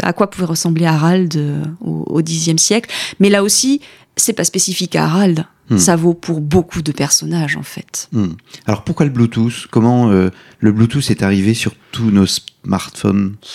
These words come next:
Speaker 1: Alors, ça n'est pas Harald qui a inventé le Bluetooth, hein. Euh, on lit parfois que Harald est l'inventeur du Bluetooth. Non, non, non. Euh, c'est un raccourci un peu, euh, un petit peu, un petit peu rapide. Alors, pourquoi le Bluetooth ? Euh, parce qu'en fait, des,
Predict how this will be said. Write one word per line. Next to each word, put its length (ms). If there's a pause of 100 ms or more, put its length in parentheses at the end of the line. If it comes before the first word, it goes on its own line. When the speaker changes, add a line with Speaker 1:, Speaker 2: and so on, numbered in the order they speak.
(380)
Speaker 1:
Alors, 220
ça 120
n'est 80
pas 160
Harald 280
qui 140
a 60
inventé 320
le 120
Bluetooth, 560
hein. 180
Euh, 160
on 80
lit 160
parfois 340
que 200
Harald 360
est 60
l'inventeur 440
du 100
Bluetooth. 360
Non, 220
non, 140
non. 200 (520)
Euh, 200
c'est 220
un 60
raccourci 500
un 80
peu, 260
euh, 320 (240)
un 360
petit 200
peu, 240
un 60
petit 160
peu 80
rapide. 480 (320)
Alors, 140
pourquoi 240
le 60
Bluetooth ? 720 (100)
Euh, 560
parce 180
qu'en 100
fait, 280
des, 640